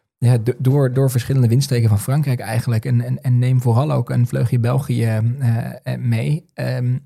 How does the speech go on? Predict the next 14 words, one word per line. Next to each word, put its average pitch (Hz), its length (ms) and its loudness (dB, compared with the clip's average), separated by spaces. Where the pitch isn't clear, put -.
dat 131 180 -2
je 151 60 -10
dan 135 160 -8
een 139 80 -2
hele 160 520 0
rijke 147 440 -2
smaken 151 600 -4
komt. 147 180 -6
En 147 160 0
zo'n, 156 260 0
zo'n 156 220 0
groot 180 400 -2
verlopende 170 500 0
palet, 139 640 -4